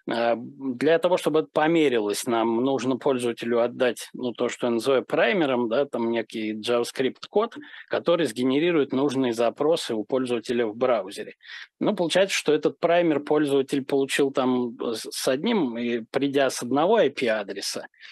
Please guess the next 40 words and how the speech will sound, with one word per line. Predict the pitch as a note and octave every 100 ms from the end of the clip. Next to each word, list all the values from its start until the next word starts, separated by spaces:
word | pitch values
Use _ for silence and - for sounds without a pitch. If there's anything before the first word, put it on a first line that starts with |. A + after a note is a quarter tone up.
| - -
а | B2
уже | D#3 C3 E3+
на | D#3 C#3
сами | C3+ E3 D3+ C#3+
серверы, | C#3 D#3 D#3 C#3 B2 A#2+ A#2
к-, | - A#2+
с-, | - -
которые | B2 A#2+ C3+ C3+ B2+
проводят | C3 C3 C3 A#2+
измерения, | A#2+ A#2+ D#3+ B3+ D#4 A3 D3 C3+ - - - _
он | D#3+ G3
придёт | E3 D#3 F3
с |
другого | C#3+ D#3+ C#3+ B2+ A2
I |
P-адреса. | G#2 A#2 G2 F#2+ - - - G2+ - - -
То | A#2
есть, | G#2+ -
э, | A#2+
такой | A#2 - F3+
момент | F3+ D3 E3+ D#3+
нужно | D#3 D3 D3
учитывать, | D#3 - B3+ - D3
потому | - B2+ D#3
что, | - C#3+
ну, | D3+ A#2
ку-, | C3 -
куки | F3 E3 C3
там | - A#2+ A#2+
обычно | A#2+ B2+ - A#2+
не | B2 F#3+
видно, | B3+ F3+ D3+ - - - - -
ну, | -
или | C3+ A#2
может | A#2 G3 D#3
быть | D3 C#3
не | C#3 C#3
видно. | C3+ A#2+ A#2 - _ _ _ _ _ _ _ _ _ _ A2
И, | C#3+ E3
э, | D3 C#3+ C3+